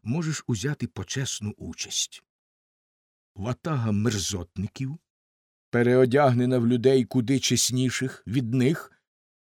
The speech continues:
захопила в полон шляхетного англійця на прізвисько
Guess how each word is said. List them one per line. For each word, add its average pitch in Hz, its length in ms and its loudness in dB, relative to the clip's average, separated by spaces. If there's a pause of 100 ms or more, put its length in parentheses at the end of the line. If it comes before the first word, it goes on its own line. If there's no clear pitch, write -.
захопила 170 920 0
в 113 180 -4
полон 165 580 -2 (220)
шляхетного 139 800 -4
англійця 123 680 -4 (640)
на 107 100 -2
прізвисько 101 840 -6